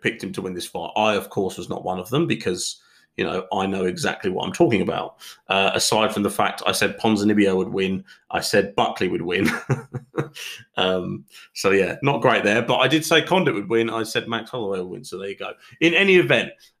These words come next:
um, people, a lot of people picked Calvin Kattar to win this fight. Um, what they did not see coming is that Max Holloway would win a decision, fifty forty-three, fifty forty-three, fifty forty-two,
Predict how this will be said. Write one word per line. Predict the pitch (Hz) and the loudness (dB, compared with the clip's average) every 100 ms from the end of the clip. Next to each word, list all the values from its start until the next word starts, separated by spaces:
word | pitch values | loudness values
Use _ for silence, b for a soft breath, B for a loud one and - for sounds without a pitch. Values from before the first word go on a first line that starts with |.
| - | 2
um, | 123 123 123 - | 4 4 -2 -4
people, | 156 170 165 147 | -2 0 0 2
a | 139 | 2
lot | 147 131 | 2 0
of | |
people | - 143 131 | -2 -2 -4
picked | - 139 - - | -4 -2 -4 -6
Calvin | - 113 110 | -4 -2 -2
Kattar | 107 110 104 95 | -4 -2 -2 -4
to | - | -12
win | 95 95 | -10 -10
this | 92 | -10
fight. | - 82 - _ b b b _ | -10 -10 -12 _ b b b _
Um, | 101 98 98 113 | -4 -4 -6 -8
what | 104 | -2
they | 117 | 0
did | 117 120 | 2 0
not | 131 127 123 | 2 0 0
see | - 107 | -2 -2
coming | 107 107 110 104 - | -2 -2 0 -2 -4
is | 107 - | -8 -8
that | 107 107 - | -6 -6 -4
Max | 104 - - | -6 -8 -4
Holloway | 107 104 98 98 | 0 2 2 0
would | 98 - | -2 0
win | 110 107 - | 0 0 -2
a | 101 98 | -4 -4
decision, | 90 - 147 127 127 120 | -4 0 2 4 2 0
fifty | - 120 - 117 117 | 0 0 2 2 2
forty-three, | - 107 101 104 - 113 110 101 B B - | 0 -2 -2 -2 2 4 4 0 B B -2
fifty | 98 - 104 | -2 -2 -4
forty-three, | 117 107 - 110 104 101 B B | -2 -2 -2 0 2 2 B B
fifty | _ - 208 - 190 | _ -4 -2 -4 -8
forty-two, | - 90 90 - - - 98 90 | -6 -8 -8 -10 -10 -4 -2 -2